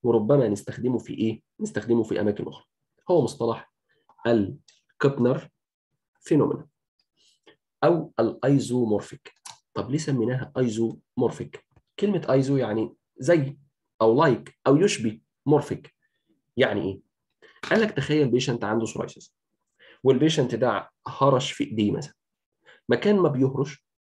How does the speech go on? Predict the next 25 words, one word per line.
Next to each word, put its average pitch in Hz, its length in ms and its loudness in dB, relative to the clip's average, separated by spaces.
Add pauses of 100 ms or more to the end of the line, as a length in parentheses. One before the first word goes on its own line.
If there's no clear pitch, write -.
(360)
مكان 143 300 4
ما 120 120 4
بيعمل 98 440 -4
اتشنج، 160 480 -2
يظهر 135 420 0
له 117 140 -4
ليجن 147 500 0 (240)
من 135 180 6
نفس 208 240 2
شكل 147 280 -2
الإيه؟ 135 380 -2 (480)
الليجنز، 135 500 0
من 104 120 0
نفس 151 220 -2
شكل 156 280 -4
المرض 120 340 2
اللي 104 140 0
عنده. 110 340 -2 (380)
ايزومورفيك، 156 600 2
نفس - 180 -6
الشكل 277 320 -6
بالظبط. 247 440 -6 (460)
فأقوم 156 500 2
مسميها 117 400 0
إيه؟ 117 300 0